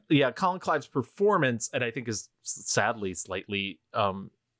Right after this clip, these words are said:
informed a little bit with his own alcoholism, um, e-, really, like,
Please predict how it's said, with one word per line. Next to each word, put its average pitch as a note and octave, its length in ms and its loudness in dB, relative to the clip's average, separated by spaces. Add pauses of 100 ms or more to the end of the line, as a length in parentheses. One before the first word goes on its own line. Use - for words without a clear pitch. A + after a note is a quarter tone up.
(120)
informed G#2+ 500 2
a G2+ 40 0
little F#2+ 180 -4
bit F#2+ 240 -2
with G2 280 -6 (300)
his G2 220 -2
own F#2+ 160 4
alcoholism, F#2+ 720 -2 (500)
um, G2 500 2 (460)
e-, - 340 -10 (340)
really, A#2+ 480 0
like, G#2+ 280 0